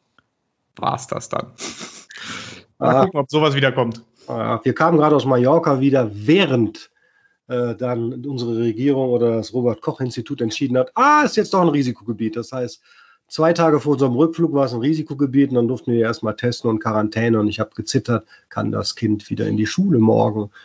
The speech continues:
Speaker 2: Aber es
Speaker 1: Aber
Speaker 2: ist
Speaker 1: ging.
Speaker 2: gut gegangen, ja. Außer
Speaker 1: Glück
Speaker 2: einem
Speaker 1: gehabt.
Speaker 2: Schnupfen nichts gewesen.
Speaker 1: Ja, ja, wir hatten, äh, unser, unsere Flüge waren für Anfang September gebucht nach Mallorca. Das hatte sich da jetzt dann auch erledigt.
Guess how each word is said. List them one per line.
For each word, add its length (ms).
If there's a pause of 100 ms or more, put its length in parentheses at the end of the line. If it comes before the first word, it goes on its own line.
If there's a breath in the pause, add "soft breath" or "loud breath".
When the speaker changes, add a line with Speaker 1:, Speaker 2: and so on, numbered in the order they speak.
(500 loud breath)
Speaker 2:
Aber 180
es 140
Speaker 1:
Aber 100
Speaker 2:
ist 80
Speaker 1:
ging. 120
Speaker 2:
gut 80
gegangen, 380
ja. 240 (460 soft breath)
Außer 240
Speaker 1:
Glück 40
Speaker 2:
einem 120
Speaker 1:
gehabt. 100
Speaker 2:
Schnupfen 280
nichts 200
gewesen. 480 (320)
Speaker 1:
Ja, 200
ja, 200
wir 80
hatten, 320
äh, 280
unser, 320
unsere 460
Flüge 340
waren 200
für 120
Anfang 220
September 380
gebucht 240
nach 100
Mallorca. 320
Das 160
hatte 180
sich 200
da 80
jetzt 240
dann 160
auch 240
erledigt. 440